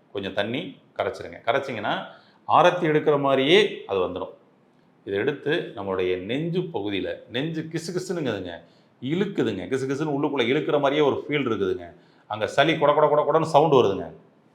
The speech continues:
நெஞ்சு ஃபுல்லா அப்ளை பண்ணுங்க. தொண்டைக்கிட்டையும் லாக் ஆயிருக்கிற மாதிரி ஃபீல் இருக்குதா? தொண்டை பகுதியிலையும் அப்ளை பண்ணுங்க. அப்ளை பண்ணீங்கன்னா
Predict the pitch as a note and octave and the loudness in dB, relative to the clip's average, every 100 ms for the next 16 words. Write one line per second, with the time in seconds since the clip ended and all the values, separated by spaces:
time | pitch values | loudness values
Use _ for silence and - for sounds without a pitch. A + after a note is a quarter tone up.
0 | _ _ _ G#2+ A#2 A2 B2 A2 G#2 F2+ | _ _ _ -8 -6 -2 2 2 2 -2
1 | E2+ E2 - _ _ _ _ - C#3 E3 | -6 -12 -16 _ _ _ _ -4 0 2
2 | D#3+ D3+ D#3 F3 C3+ D3 D#3+ C#3 B2+ B2 | 2 0 0 2 6 6 6 4 4 2
3 | C#3 C3+ D3+ D3 G#2+ G2 A#2 G#2 - A2+ | 2 2 0 0 0 0 0 -2 -4 -2
4 | C3 D3 C#3+ B2 A2+ C3 A2+ G2+ F#2 E2 | 0 0 0 -2 -2 0 -2 -2 -6 -10
5 | - - _ _ _ _ _ _ _ _ | -18 -20 _ _ _ _ _ _ _ _
6 | _ _ _ G2+ C#3+ D3+ C#3 G#2+ F#2 F2+ | _ _ _ -8 0 0 0 -6 -8 -6
7 | G2 G#2 - | -6 -8 -12